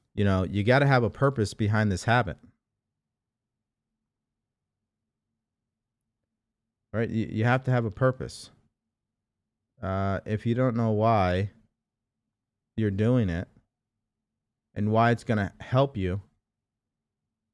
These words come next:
like, sometimes people are trying to develop habits with no purpose. They're just trying to do what they've been told to do. That doesn't work. Like, the habits have to be in alignment with your goal.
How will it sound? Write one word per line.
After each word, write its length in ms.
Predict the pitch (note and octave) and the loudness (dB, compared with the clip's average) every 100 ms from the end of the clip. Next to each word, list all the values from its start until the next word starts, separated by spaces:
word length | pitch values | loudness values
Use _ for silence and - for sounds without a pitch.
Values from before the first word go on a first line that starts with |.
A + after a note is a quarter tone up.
| _ _ _ _ _ _ _ _ _ - - - | _ _ _ _ _ _ _ _ _ -20 -20 -6
like, 120 | B2+ C3 | 0 2
sometimes 480 | G3 A3 G#3+ G3 | 2 2 4 2
people 300 | - E3 F#3+ | 2 0 2
are 60 | F3 | 0
trying 200 | - D3 | 0 -2
to 80 | C3+ | 0
develop 440 | A#2 A2 B2 A2 | 0 0 0 -2
habits 500 | G2+ A#2+ A2+ G#2 - | -2 -2 -2 -4 -6
with 140 | A2 G#2 | -8 -4
no 200 | A2+ A2+ | -4 -4
purpose. 720 | - B2 A#2+ - - - - _ _ _ _ _ _ | -6 -6 -6 -14 -18 -20 -20 _ _ _ _ _ _
They're 100 | A2+ | -4
just 200 | A#2+ D3 | -2 -2
trying 180 | - D3+ | 0 0
to 80 | A#2+ | 2
do 180 | A2 B2 | 2 2
what 160 | - - | 0 -4
they've 180 | G#2+ G#2 | -2 -2
been 160 | G2+ F#2+ | -2 -4
told 300 | - A2 G2 | 0 -2 -2
to 100 | F#2 | -6
do. 280 | G#2 G#2 D#2 | -4 -4 -4
That 100 | G2 | -4
doesn't 280 | G2+ A#2+ A2 | -2 -2 -2
work. 280 | A#2 G2 - _ _ _ _ _ _ _ _ _ _ _ _ _ _ _ _ - | -4 -6 -10 _ _ _ _ _ _ _ _ _ _ _ _ _ _ _ _ -2
Like, 200 | A2+ A2 | 0 2
the 100 | A#2 | 2
habits 400 | C3+ D3 B2 - | 2 2 0 0
have 220 | B2 B2+ | -2 0
to 100 | A#2 | 0
be 160 | A#2+ | 0
in 100 | A2 | 2
alignment 540 | G2 F#2 G#2 G#2+ G2 F2+ | 0 0 2 0 -2 -2
with 180 | G2 F#2 | -4 -4
your 100 | F2+ | -6
goal. 460 | F#2 A2 F#2 D2+ | 0 0 0 -6